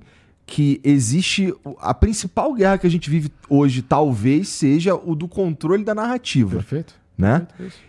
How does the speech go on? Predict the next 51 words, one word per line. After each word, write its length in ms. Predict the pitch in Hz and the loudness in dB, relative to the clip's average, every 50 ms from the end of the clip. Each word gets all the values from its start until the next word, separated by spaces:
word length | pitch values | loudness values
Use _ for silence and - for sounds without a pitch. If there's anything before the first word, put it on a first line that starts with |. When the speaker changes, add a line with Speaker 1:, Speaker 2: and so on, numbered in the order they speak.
| _ - | _ -10
Speaker 1:
E, 60 | - | -10
cara, 460 | - - 233 226 202 127 - - _ _ | -8 -4 -4 -2 -2 -2 -4 -6 _ _
isso 360 | 180 202 262 269 - - 262 | 0 2 2 2 0 -4 -6
que 160 | - - 214 | -2 0 2
eu 180 | 196 185 170 139 | 4 4 4 2
vi, 400 | 123 110 117 170 208 208 135 92 | 2 2 4 4 4 4 2 2
e 120 | - 123 147 | 2 0 0
assim, 340 | 151 - - 127 101 - - - - - _ _ _ | 0 0 -2 -2 -2 -4 -6 -12 -20 -20 _ _ _
putz, 220 | - - - - - - - - _ _ _ _ _ _ _ _ _ | -20 -20 -20 -20 -20 -20 -20 -20 _ _ _ _ _ _ _ _ _
tenho 280 | - 120 120 127 131 127 | -8 -6 -6 -4 -4 -4
muita, 380 | 123 117 120 131 135 135 156 131 - | -4 -4 -4 -4 -4 -4 -6 -6 -6
é, 140 | - 85 - - | -8 -8 -6 -4
aquele 300 | 110 - - 180 190 170 | -4 0 2 2 2 2
tipo 220 | - 170 - 175 | -2 -4 -2 -2
de 80 | 143 165 | 0 2
coisa 180 | 165 165 - | 2 2 2
que 40 | - | 2
eu 20 | |
olho 60 | 165 160 | 2 2
assim, 100 | - 151 | 0 0
"Pô, 120 | - 180 | 0 0
isso 120 | 143 - | 0 2
aqui 100 | 139 - | 2 0
é 60 | 190 185 | 0 2
fake." 340 | - 233 202 135 - - - - | 4 4 4 2 0 -8 -10 -4
Nessa 380 | 117 127 147 165 180 185 - 208 | 0 2 2 2 2 2 2 0
eu 40 | |
fiquei 140 | 170 143 139 143 | 0 2 0 -2
Speaker 2:
Hum. 40 | |
Speaker 1:
assim, 100 | 135 127 | -2 -4
"Putz, 300 | 117 - 185 170 - - | -4 -4 -4 -4 -4 -6
caralho." 560 | - - 185 180 139 123 147 180 202 175 107 127 143 | -8 -10 -8 -6 -6 -6 -6 -4 -6 -6 -8 -10 -8
Aí 100 | - 135 | -8 -8
fui 160 | - - 214 | -8 -8 -8
dar 80 | 202 208 | -6 -6
uma 140 | 190 190 190 | -4 -4 -2
olhada 220 | 185 180 170 170 | -2 -2 -4 -4
aqui 180 | 156 - - 170 | -6 -6 -4 -4
e 20 | |
ali 380 | 156 143 160 196 214 208 208 202 | -2 -2 -2 -4 -4 -4 -4 -4
e 40 | 196 | -2
aí 100 | 196 - | -2 -2
o 40 | 131 | -2
Speaker 2:
Hum. 40 | - | -4
Speaker 1:
bagulho 280 | 196 180 190 214 226 | -4 -4 -4 -4 -4
é 40 | 220 | -4
quente. 440 | 214 - 214 - 143 - - - - _ _ - - - - - - - _ _ _ _ _ _ _ _ | -4 -2 -2 -2 -2 -2 -6 -10 -16 _ _ -20 -20 -20 -20 -20 -20 -20 _ _ _ _ _ _ _ _
Porra, 260 | - - 302 233 190 170 | -2 0 0 0 0 0
cara, 360 | - - 143 117 104 95 - - | 0 2 2 2 2 2 0 0
é, 1000 | 147 156 165 170 170 170 170 170 165 160 156 147 139 127 123 110 101 82 - - - _ _ _ _ _ | 2 2 4 4 4 4 4 4 4 4 4 4 4 4 4 4 2 0 -2 -6 -12 _ _ _ _ _
e, 140 | 139 - | -18 -18